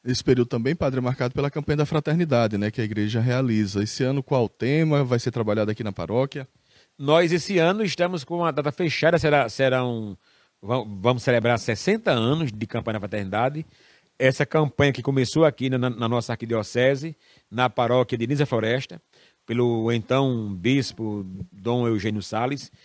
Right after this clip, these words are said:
Speaker 2: e depois essa campanha ela foi tomando corpo, tomando força na, no regional, depois, é, no Brasil,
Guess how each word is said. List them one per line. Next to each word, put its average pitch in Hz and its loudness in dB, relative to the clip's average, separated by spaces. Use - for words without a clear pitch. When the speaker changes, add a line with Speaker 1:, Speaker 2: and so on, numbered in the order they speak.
Speaker 2:
e 120 -10
depois 139 0
essa 139 -4
campanha 143 -4
ela 139 0
foi 139 -4
tomando 135 -4
corpo, 139 2
tomando 135 -6
força 139 -2
na, 120 2
no 135 0
regional, 135 2
depois, 131 0
é, 117 0
no 135 0
Brasil, 135 2